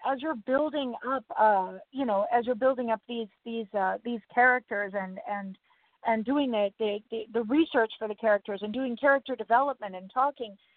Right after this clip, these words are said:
you know, the human condition and human behavior is, is at the end of the day, I mean, there are, uh, the, the great Oprah Winfrey said it better than anyone else, uh, I think, in, in her travails and, and in all of the interviews that she's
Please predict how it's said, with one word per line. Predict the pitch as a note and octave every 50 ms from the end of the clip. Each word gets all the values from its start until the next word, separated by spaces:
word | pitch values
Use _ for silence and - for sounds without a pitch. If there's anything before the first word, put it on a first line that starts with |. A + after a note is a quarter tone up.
| _ _ _ _ -
you | F#4
know, | F#4 D4+ C#4
the | A#3 D4+
human | C4+ - C5 D#5+ D5+ B4 F4+
condition | - C#4+ A#3+ G#3+ C4 D4+ C#4+ - A#3 G#3
and | G3 G3 G3+ G3 -
human | D#4 D4+ D4+ C4+ A3
behavior | G3 G3+ G3 G#3+ A3 B3+ A#3+ G#3 F#3+ F3 F3 F3+ F#3 F#3
is, | F3+ - - -
is | A#3 A#3 G#3+ G3 - -
at | - D4 D#4
the | - B3+ B3
end | A#3+ A#3+
of | A#3 F#3+
the | F#3+
day, | F#3 G3 G3+ A3 A3+ G#3 F#3 F#3 G3 G#3+
I |
mean, | G3+ G3 G3
there | G3 G3+ G#3 G#3
are, | G#3 G#3 G3+ G3 _ _ _ _ _ _ _ _ _ -
uh, | - F#3+ F#3 F#3 - A3
the, | G3+ A3 A3+ - - A#3
the | A3 B3+
great | G3+ - A#3+ C#4 D4+ D#4 - - -
Oprah | B3 B3 G#3+ - B3+ A3+
Winfrey | G#3+ A#3 A#3+ A3+ - A3+ G#3 G3 -
said | A#3 A3 G#3
it | G3 F#3+
better | - G#3 G#3 G#3 -
than | F#3 F#3+
anyone | F#3+ F#3+ G3+ G3 F#3+ F#3 F3+ F3+
else, | G3 G#3 F3+ E3+ E3 _ _ _ _ _ _ _ _ _ _ -
uh, | F3+ F3+ F3+ -
I | - G3 G3
think, | - A#3+ G#3+ F#3 F3+ -
in, | G#3 F3+ F3+ F#3 - -
in | G#3 G3 F#3+
her | F#3 G#3+ A#3 G#3 -
travails | - G#3 F3+ G#3 G3+ G#3+ G3+ F#3 F#3 F#3 F3+ - -
and, | F#3+ F#3 F3+ - -
and | G3 F#3 F3+
in | F#3 F#3+ -
all | A3 A3 A3
of | G#3+
the | G3 G#3 G3
interviews | G3 G3+ F#3+ G3+ F#3+ F3+
that | F3+ F3+ F3 -
she's | - G3+ F3+